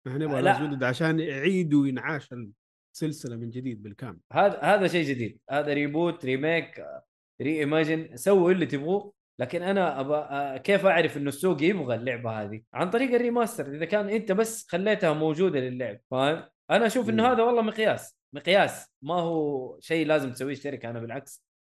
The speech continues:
Speaker 2: أنا أبغى
Speaker 1: Legacy.
Speaker 2: ريميك زيك، أنا أبغى ريميك معاك يا هاب.
Speaker 1: والله حتى ما، إلا والله موجودة، موجودة على ستيم. خلينا نشوف كم واحد شاري. سبعمية وأربعة وسبعين، ما هي، ما هي بايعة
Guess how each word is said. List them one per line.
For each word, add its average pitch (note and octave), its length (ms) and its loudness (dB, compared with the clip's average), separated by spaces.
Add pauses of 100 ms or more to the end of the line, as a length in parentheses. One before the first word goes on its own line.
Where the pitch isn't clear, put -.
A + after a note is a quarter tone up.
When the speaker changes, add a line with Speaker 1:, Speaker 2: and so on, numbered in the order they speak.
(140)
Speaker 2:
أنا A#2 400 0
أبغى D3 200 4
Speaker 1:
Legacy. - 20 2
Speaker 2:
ريميك C#3 300 2
زيك، B2+ 400 -4 (160)
أنا D3+ 180 -2
أبغى D3 200 0
ريميك B2+ 340 -4
معاك A#2+ 280 -10
يا G2+ 160 -8
هاب. A2 60 -14 (120)
Speaker 1:
والله B2 220 -16
حتى B2+ 220 -14
ما، B2+ 320 -8 (180)
إلا D#3+ 160 0
والله E3+ 140 2
موجودة، B2 520 -4 (100)
موجودة B2+ 380 -6
على G#2 140 -8
ستيم. F2+ 320 -14 (100)
خلينا B2+ 240 -4
نشوف A#2+ 280 -10
كم A#2 200 -8
واحد A2 280 -8
شاري. A2+ 400 -10 (140)
سبعمية A#2+ 540 -4
وأربعة A2 400 -6
وسبعين، B2 520 -4
ما F3 200 2
هي، A2 200 -2
ما A#2 200 -4
هي A#2 80 -2
بايعة G2 380 -4